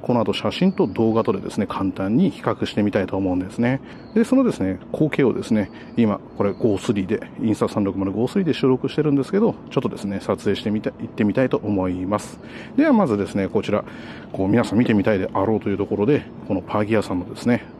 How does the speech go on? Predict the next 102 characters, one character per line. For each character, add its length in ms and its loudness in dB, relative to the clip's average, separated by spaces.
ビ 80 2
ル 100 4
ト 80 4
ロ 60 6
ッ 40 0
ク 80 -10
ス 60 -10
さ 80 -4
ん 60 -4
で 60 -6
す。 100 -14
パ 140 2
ー 60 4
ギ 80 6
ア 60 6
さ 100 0
ん 40 0
っ 20 0
て 60 -6
言 80 2
っ 40 0
て 0 -
ま 0 -
し 40 -8
た 40 -2
け 60 -2
ど、 60 -2
パ 140 0
ー 40 4
ギ 80 4
ア 40 4
で 60 4
購 180 2
入 60 6
し 60 2
た 60 2
ビ 160 2
ル 80 4
ト 80 2
ロ 80 4
ッ 20 0
ク 120 -10
ス 120 -10
さ 80 4
ん 60 6
の 160 4
エ 20 4
ー 160 6
エ 20 4
フ 160 2
二 140 6
十 140 2
ミ 80 2
リ、 80 -2
エ 40 -2
フ 80 -10
チ 120 2
二 140 6
点 100 -2
八 260 -2
の 120 2
レ 100 2
ン 60 0
ズ 80 -4
で 60 2
ご 100 -2
ざ 120 -2
い 40 -2
ま 120 -4
す。 120 -10
で 60 6
は 60 2
こ 140 2
ち 80 2
ら 60 4
で 80 0
収 180 0
録 180 -4
し 80 -8
て 60 -10
い 60 -6
っ 20 -10
て 80 -8
み 80 -4
た 80 2
い 40 -2
と 180 -6
思 180 2
い 80 2
ま 240 -6
す。 300 -16
は 120 2
い、 80 2
と 120 2
い 60 4
う 80 2
こ 100 2
と 140 4
で 60 4
で 80 4
す 80 0
ね、 160 2